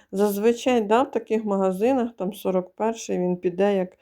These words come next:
за сороковий. А ні. Ці виявилось такі шльоп, шльоп. Далеко не втечеш.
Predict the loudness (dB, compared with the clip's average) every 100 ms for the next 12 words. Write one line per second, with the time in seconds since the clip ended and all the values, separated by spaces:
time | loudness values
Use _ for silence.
0 | _ _ _ -2 0 0 0 0 0 0
1 | -6 -4 -2 -2 -6 -6 -2 0 2 0
2 | -2 -4 -8 _ _ _ _ _ _ _
3 | _ _ _ _ _ _ _ _ _ _
4 | _ _ -20 0 4 4 4 4 4 2
5 | 0 -2 -4 -8 -18 -12 -12 -12 -14 -6
6 | 0 0 0 _ _ _ _ -10 0 0
7 | 0 -6 _ _ _ _ _ _ _ _
8 | _ _ _ _ _ _ _ _ _ _
9 | _ _ _ _ _ -4 2 4 2 2
10 | -2 -2 -6 -14 -16 -14 -14 -14 -18 -20